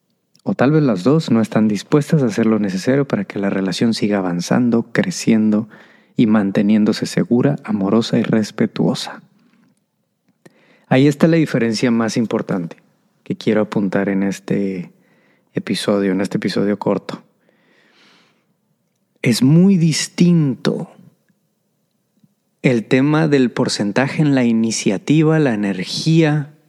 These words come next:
el esfuerzo que hacemos por mantener la chispa, el interés y la constancia, eh, en la relación. Es muy distinto a la disposición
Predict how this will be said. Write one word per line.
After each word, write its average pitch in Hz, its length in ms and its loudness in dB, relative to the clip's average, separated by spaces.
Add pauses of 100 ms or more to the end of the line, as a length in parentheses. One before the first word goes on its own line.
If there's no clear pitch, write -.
el 98 140 -6
esfuerzo 135 640 0
que - 100 0
hacemos 117 680 0 (640)
por 117 200 2
mantener 107 880 2
la 98 200 0
chispa, 151 840 0
el 101 160 -2
interés 110 1300 0
y 123 120 -4
la 104 160 -2
constancia, 151 1040 -2 (1160)
eh, 98 560 -4
en 98 160 -2
la 92 100 -4
relación. 104 640 2 (600)
Es - 140 -8
muy 202 240 6
distinto 165 600 2 (300)
a 117 140 2
la 113 200 2
disposición 139 1200 0